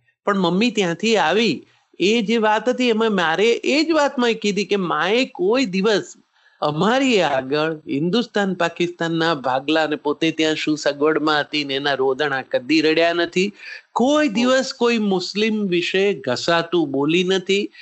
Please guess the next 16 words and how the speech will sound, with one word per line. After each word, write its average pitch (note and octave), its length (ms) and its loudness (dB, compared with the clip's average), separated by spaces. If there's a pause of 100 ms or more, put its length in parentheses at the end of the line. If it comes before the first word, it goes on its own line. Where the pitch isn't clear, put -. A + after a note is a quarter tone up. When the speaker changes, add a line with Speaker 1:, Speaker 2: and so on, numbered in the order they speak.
(260)
Speaker 1:
અને F3+ 200 2
અહીંયા E3+ 480 2
સૌથી G3+ 640 2
વધુ A#3+ 580 0 (140)
અમારા F#3+ 380 0
પરિચયોમાં F3+ 920 2 (320)
મમ્મી E3 220 2
સ્કૂલમાં F3 440 0
ભણાવતી E3 460 0
હતી D#3+ 120 0
ત્યાંની D#3+ 460 0
આજુબાજુમાં D#3 640 0
તોફાનોમાં G#3 680 0
સાચવીને F3+ 560 0
લઈ F3 240 2
આવનારા E3 400 0